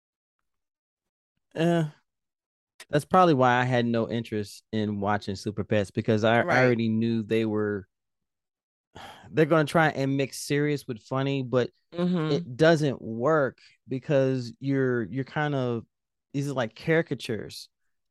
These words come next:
Speaker 2: Mm-hmm.
Speaker 1: of the original heroes, and you're not kinda, you're, you, if
Speaker 2: And
Speaker 1: you're trying to
Speaker 2: again, you
Speaker 1: introduce
Speaker 2: know,
Speaker 1: kids to them,
Speaker 2: and
Speaker 1: kids are not
Speaker 2: again,
Speaker 1: stupid.
Speaker 2: D C, kids ain't your fan base. Okay? It's
Speaker 1: Mm.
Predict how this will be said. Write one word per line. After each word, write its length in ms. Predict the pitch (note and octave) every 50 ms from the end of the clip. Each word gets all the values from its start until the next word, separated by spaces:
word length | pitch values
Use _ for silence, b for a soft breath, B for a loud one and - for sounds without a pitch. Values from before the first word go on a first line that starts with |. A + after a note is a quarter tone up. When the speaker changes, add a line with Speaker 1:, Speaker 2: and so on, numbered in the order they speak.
| _ _ _ -
Speaker 2:
Mm-hmm. 320 | D#3+ E3+ E3+ E3+ D#3+ D3
Speaker 1:
of 140 | B2+ C#3 C3
the 100 | C#3 C3
original 400 | B2 A#2+ C#3 C#3 C3 C#3 C3+ C3+
heroes, 480 | B2+ D#3 F#3 F#3 F3 D#3 C3 B2 A#2+ A#2+
and 180 | B2 B2+ B2 -
you're 160 | - C#3+ D3 D#3
not 240 | F3 F3 F3+ F3 -
kinda, 260 | G3 F3 E3+ E3 -
you're, 200 | E3+ F3 F3 - - _ _ _ _ _ _ _ _ _ _ _ _ _ _ _ _ _ _ _ _ _ _ _ _ _ _ _ -
you, 160 | G3 G3 G#3 G#3
if 80 | G#3 G3+
Speaker 2:
And 80 | B3+
Speaker 1:
you're 100 | C4 C4+
trying 180 | A#3 B3+ C#4 C#4
to 60 | C4+
Speaker 2:
again, 60 | -
you 40 | - A#3+ -
Speaker 1:
introduce 180 | F4+ F#4 F4+ F4+
Speaker 2:
know, 60 | F4+ F4
Speaker 1:
kids 320 | F4 G3+ G3 F#3 - - -
to 220 | - - G#3 G#3+ A3+
them, 440 | G#3+ A#3+ B3 B3 B3+ C4+ B3+ A#3+ A#3 _ _ _ _ _ _ _ _ _ _ _ _ _ _ _ _ _ _ _ _ -
Speaker 2:
and 120 | - -
Speaker 1:
kids 100 | - -
are 80 | G4 E4+
not 140 | D4 C4
Speaker 2:
again, 100 | - C4+ C4+
Speaker 1:
stupid. 520 | C4 - B3+ B3+ A3 - - - - - _ _ _ _ _ _ _ - F#3
Speaker 2:
D 220 | F#3 B3+ C4+ C#4+
C, 600 | C4+ - - A#3+ G#3+ F#3+ D#3+ D3 C3+ C#3 D3+ F#3 - _ _ _ _ _ _ _ _ _ _ -
kids 240 | F4 F4 E4+ E4+ -
ain't 160 | E4+ D4+ -
your 100 | D#4+ D4
fan 340 | C4 - - D4+ D4+ D#4 D4
base. 480 | A#3 - F3 D#3 D3 - - - D#3 - - _ _ _ _ _ _ _ _ _ _ _ _ _ _ _ _ _ _ _ _ _ _ _ -
Okay? 540 | D4+ D#4 - F4 - - - - G4 A4+ - _ _ _ _ _ _ -
It's 160 | - C4+ D4
Speaker 1:
Mm. 120 | D#4+ -